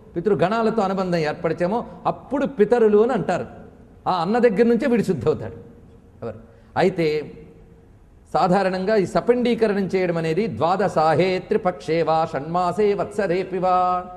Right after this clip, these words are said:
ద్వాదశాహం నాడు చేయడం కానీ, త్రైపాక్షికం నాడు చేయడం కానీ, పోయిన ఆరు మాసాలకు చేయడం కానీ, సంవత్సరానికి కానీ చేయడం కూడా ఒకప్పుడు ఉండేది.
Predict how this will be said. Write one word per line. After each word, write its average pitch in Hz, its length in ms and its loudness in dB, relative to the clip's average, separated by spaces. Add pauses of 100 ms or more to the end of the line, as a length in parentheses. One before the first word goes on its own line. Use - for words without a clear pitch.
(260)
ద్వాదశాహం 202 640 2
నాడు 196 300 2
చేయడం 180 280 4
కానీ, 156 280 0 (680)
త్రైపాక్షికం 220 680 2
నాడు 185 280 0
చేయడం 165 240 0
కానీ, 156 320 -6 (640)
పోయిన 226 260 4
ఆరు 202 220 4
మాసాలకు 226 580 2
చేయడం 175 220 0
కానీ, 165 280 -2
సంవత్సరానికి 214 640 -2
కానీ 190 320 -2
చేయడం 180 280 0
కూడా 202 200 0
ఒకప్పుడు 202 420 0
ఉండేది. 170 600 0